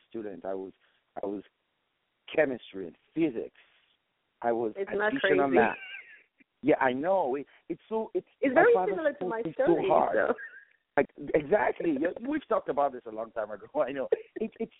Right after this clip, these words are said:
Speaker 1: it's, it's mad that it was that. Like, I tell people the first twenty elements of, uh, in, in chemistry, then I could recite
Speaker 2: And
Speaker 1: them
Speaker 2: they look at
Speaker 1: without,
Speaker 2: you.
Speaker 1: <laughs> without, yeah, hydrogen, helium, lithium, beryllium, boron, carbon, nitrogen, oxygen, fluorine, neon. I was that good.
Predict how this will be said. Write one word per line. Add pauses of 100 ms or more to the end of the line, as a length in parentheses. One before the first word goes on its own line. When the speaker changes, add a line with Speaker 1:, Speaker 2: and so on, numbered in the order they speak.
Speaker 1:
it's,
it's (160)
mad
that
it
was (500)
that. (380)
Like, (320)
I
tell
people
the (100)
first (100)
twenty
elements
of, (480)
uh,
in, (180)
in
chemistry,
then
I
could
recite
Speaker 2:
And
Speaker 1:
them (120)
Speaker 2:
they
look
at
Speaker 1:
without,
Speaker 2:
you. (220)
Speaker 1:
<laughs>
without, (120)
yeah,
hydrogen,
helium,
lithium,
beryllium,
boron,
carbon,
nitrogen,
oxygen,
fluorine,
neon. (320)
I
was
that
good.